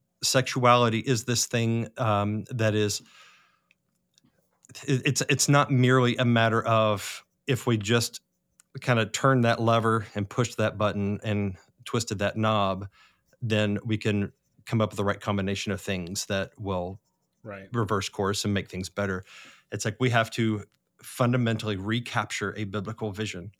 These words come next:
Speaker 1: of what sexuality is, which is a, a biblical anthropology, but,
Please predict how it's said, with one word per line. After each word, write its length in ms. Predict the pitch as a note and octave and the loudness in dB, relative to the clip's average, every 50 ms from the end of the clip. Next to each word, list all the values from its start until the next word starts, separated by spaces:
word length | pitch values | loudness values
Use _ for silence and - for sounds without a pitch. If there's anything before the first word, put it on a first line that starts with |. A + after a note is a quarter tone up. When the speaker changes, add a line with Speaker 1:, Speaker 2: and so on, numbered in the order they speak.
| _ - _ _ _ _ - | _ -20 _ _ _ _ -6
Speaker 1:
of 220 | G#2 G#2 G2+ F#2+ | -4 -4 -2 -2
what 180 | G2+ G2+ - - | -4 -6 -2 0
sexuality 640 | - - - G#2+ - - - A2 G2+ G#2 A2 A2 A2 | 0 0 0 0 -2 -2 0 2 2 4 4 2 0
is, 420 | G2+ A#2 G#2+ F#2+ F#2+ G2 - - | -2 -2 -2 -2 -2 -4 -6 -6
which 280 | A2+ A2 A2+ G#2+ - - - | -4 -4 -4 -4 -4 -6 -2
is 380 | C3+ C3+ A#2 A2 G#2 G2+ - - _ _ _ _ _ _ _ _ _ _ _ _ | -2 -2 0 -2 -4 -6 -8 -10 _ _ _ _ _ _ _ _ _ _ _ _
a, 220 | C3 A#2 A2 G#2 - | 0 0 2 2 0
a 60 | B2+ | -2
biblical 420 | G#2 G2 B2 A2 B2+ A#2+ - B2 - - | 0 0 0 0 0 -2 -4 -4 -2 0
anthropology, 1000 | B2+ B2 A2+ - A#2 G#2 - - D#3 D3 C3+ B2+ A2 F#2+ G2+ F#2+ F#2+ G2+ A2 - _ _ _ - _ _ _ _ _ | 0 -2 0 0 -2 -4 4 6 6 6 6 4 2 0 -2 -4 -4 -6 -8 -10 _ _ _ -20 _ _ _ _ _
but, 460 | - G2+ F#2+ G#2 G#2 G2+ G#2 - - | -16 -8 -4 -2 -2 -2 -4 -8 -14